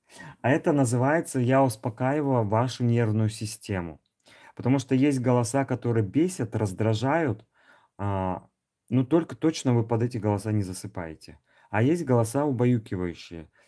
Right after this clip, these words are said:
Э, на самом деле это успокоение вашей нервной системы. Э, успокоились, отдышались,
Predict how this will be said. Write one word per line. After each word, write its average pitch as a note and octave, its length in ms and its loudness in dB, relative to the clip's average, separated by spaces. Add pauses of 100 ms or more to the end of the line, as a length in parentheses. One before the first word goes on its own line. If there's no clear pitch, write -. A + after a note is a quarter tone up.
(120)
Э, A#2+ 120 0
на A2+ 180 0
самом B2+ 280 2
деле E3 440 2 (100)
это B2+ 260 -2
успокоение A#2+ 880 0
вашей A#2+ 380 0
нервной G#2+ 400 0
системы. F#2+ 580 -8 (560)
Э, G2+ 80 -4
успокоились, C#3+ 1000 0
отдышались, B2 960 0